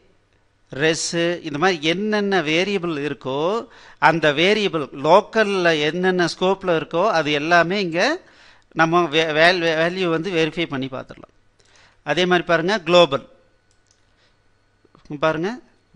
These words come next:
குளோபல்னு எடுத்துக்கிட்டோம்னாவே JavaScript-ஐ பொறுத்த வரைக்கும் ஒரே ஒரு ஆப்ஜெக்ட் தான் குளோபல் ஆப்ஜெக்ட். அந்த ஆப்ஜெக்ட்டுக்கு பேர் என்னன்னா விண்டோ. So, அந்த விண்டோவினுடைய எல்லா ப்ராப்பர்ட்டி,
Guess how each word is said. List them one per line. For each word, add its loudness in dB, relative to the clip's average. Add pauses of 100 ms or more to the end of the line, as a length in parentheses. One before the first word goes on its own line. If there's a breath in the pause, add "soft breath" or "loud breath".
குளோபல்னு 6
எடுத்துக்கிட்டோம்னாவே -2 (400 soft breath)
JavaScript-ஐ 6
பொறுத்த -4
வரைக்கும் -2
ஒரே 2
ஒரு 6
ஆப்ஜெக்ட் 4
தான் -2 (120)
குளோபல் 6
ஆப்ஜெக்ட். -2
அந்த 0
ஆப்ஜெக்ட்டுக்கு 2
பேர் 0
என்னன்னா -2
விண்டோ. -6 (640 soft breath)
So, 4
அந்த 4
விண்டோவினுடைய 4 (220 soft breath)
எல்லா 6
ப்ராப்பர்ட்டி, 4